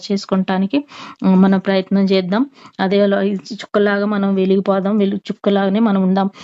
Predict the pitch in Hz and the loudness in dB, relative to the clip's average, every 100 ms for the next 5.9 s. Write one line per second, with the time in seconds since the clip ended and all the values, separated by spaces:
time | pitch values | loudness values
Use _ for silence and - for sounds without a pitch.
0 | - - 202 226 214 170 208 196 196 180 | -20 -4 -2 0 -2 0 0 0 0 -2
1 | 208 247 269 262 262 220 202 202 240 240 | -2 -2 0 2 2 0 0 0 -2 -2
2 | 233 233 220 214 208 214 202 208 208 196 | 0 0 0 0 0 0 0 -2 -2 0
3 | 233 - 269 214 208 220 220 233 214 185 | 0 0 -2 -2 -2 -2 0 0 0 -2
4 | - 208 202 202 208 202 202 202 202 202 | 0 0 0 2 2 2 2 0 -2 0
5 | 202 202 196 202 196 196 190 190 | 0 0 -2 -4 -2 -2 -2 -2